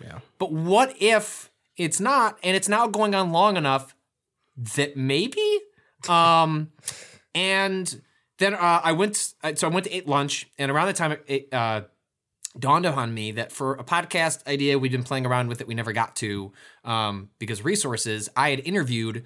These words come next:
Speaker 2: one of the people who was doing this Q and A at T H Q Nordic, and I was like, "I have their Skype. No one's responding, but, like, he's on Skype. Maybe he's online."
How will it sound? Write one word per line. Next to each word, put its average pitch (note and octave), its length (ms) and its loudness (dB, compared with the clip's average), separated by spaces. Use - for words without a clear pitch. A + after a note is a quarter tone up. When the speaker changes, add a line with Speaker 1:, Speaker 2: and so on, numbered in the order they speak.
Speaker 2:
one C3+ 140 0
of B2+ 40 0
the A#2+ 160 -2
people C3 280 0
who C3 80 2
was B2+ 120 0
doing B2+ 360 0
this A#2 120 -4
Q B2 220 -2
and A#2+ 100 0
A C#3 260 0
at A#2+ 180 -6
T B2 120 -4
H G#2 120 -6
Q C3+ 120 -4
Nordic, B2 460 -4
and C3+ 140 0
I - 20 0
was C3+ 100 0
like, B2+ 240 -2
"I F#3 120 -6
have F3+ 280 -2
their A#2 120 -6
Skype. D#3 380 -2
No E3 80 0
one's A#3 160 -2
responding, E3+ 420 2
but, B2+ 120 -2
like, B2 140 0
he's A#3 180 -4
on F3 240 0
Skype. - 440 0
Maybe D3+ 260 -2
he's D3+ 180 -2
online." B2+ 520 0